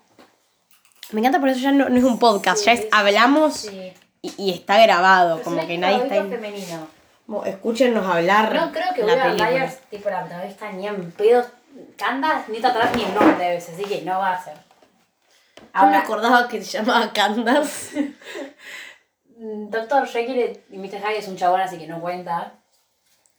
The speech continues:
Speaker 2: No creo que ni en pedo de Yara sea tu personaje favorito.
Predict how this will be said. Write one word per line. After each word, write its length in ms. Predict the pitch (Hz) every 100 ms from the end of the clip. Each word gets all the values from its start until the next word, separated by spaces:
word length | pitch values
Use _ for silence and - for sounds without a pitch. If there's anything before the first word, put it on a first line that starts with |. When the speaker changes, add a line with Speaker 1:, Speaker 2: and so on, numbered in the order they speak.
| _ _ _ - - - - _ _ _
Speaker 2:
No 200 | 247 330
creo 200 | 392 427
que 80 | 311
ni 180 | 233 269
en 200 | 330 311
pedo 240 | 254 311 294
de 80 | 208
Yara 220 | 196 220
sea 100 | 254
tu 60 | 220
personaje 280 | 185 202 202
favorito. 520 | 180 170 170 -